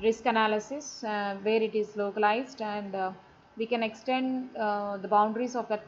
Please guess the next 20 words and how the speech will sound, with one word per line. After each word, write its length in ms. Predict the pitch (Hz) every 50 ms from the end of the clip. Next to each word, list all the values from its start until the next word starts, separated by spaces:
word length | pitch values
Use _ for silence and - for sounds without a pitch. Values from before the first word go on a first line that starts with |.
| - -
specific 420 | - - 214 - - 226 220 -
operation. 540 | 202 185 185 190 180 170 170 - 185 170 175
The 60 | 196 208
seventh 340 | - 226 220 233 240 233
step, 220 | 233 - 254 254 -
risk 180 | 226 220 - -
analysis 640 | 214 208 220 220 226 226 - - 294 330 - - 214
with 120 | 214 202
the 60 | 214
effort 340 | 202 202 - 240 240 233 240
of 180 | 233 233 - -
placed, 440 | 226 220 220 226 226 220 - - - - - - - - - - _ - _ _ _ _ - -
uh, 140 | 208 208 208
in 80 | 202 196
the 440 | 208 202 196 196 196 190 185 185 185 -
qualitative 560 | - 220 220 233 226 254 240 226 240 247 233
evaluation 580 | 220 202 208 214 214 220 220 214 214 - 226 214
of 120 | 202 196 - -
the 260 | 240 247 247 226 185
risk. 260 | 180 190 190 190